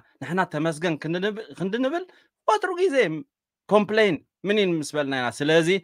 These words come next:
ካብዚኣ ተመስገን፣ ተመስገን ስለ ዝበልካ ናይ ምስጋና ናይዚኣ ናይ ቀደም ዓርከይ ዘዕለለኒ ዘኪረ ንዓኣ ናባኹም ኣቢልያ ጸኒሐ። ሕጂ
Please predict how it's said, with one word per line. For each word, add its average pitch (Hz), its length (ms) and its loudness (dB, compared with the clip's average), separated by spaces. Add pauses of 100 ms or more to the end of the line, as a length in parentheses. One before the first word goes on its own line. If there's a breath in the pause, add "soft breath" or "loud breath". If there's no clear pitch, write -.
(340 soft breath)
ካብዚኣ 131 420 4 (880)
ተመስገን፣ 147 580 2 (480)
ተመስገን 139 480 0
ስለ 127 200 -6
ዝበልካ 143 360 -2 (400)
ናይ 113 160 -6
ምስጋና 113 460 -4 (460)
ናይዚኣ 107 460 -6
ናይ 104 260 -6
ቀደም 117 300 -4 (340)
ዓርከይ 110 360 -2 (120)
ዘዕለለኒ 117 580 -4
ዘኪረ 127 380 -2 (420)
ንዓኣ 110 380 0 (140)
ናባኹም 107 520 -2 (280)
ኣቢልያ 104 460 -6
ጸኒሐ። 139 320 -6 (420)
ሕጂ 98 200 -12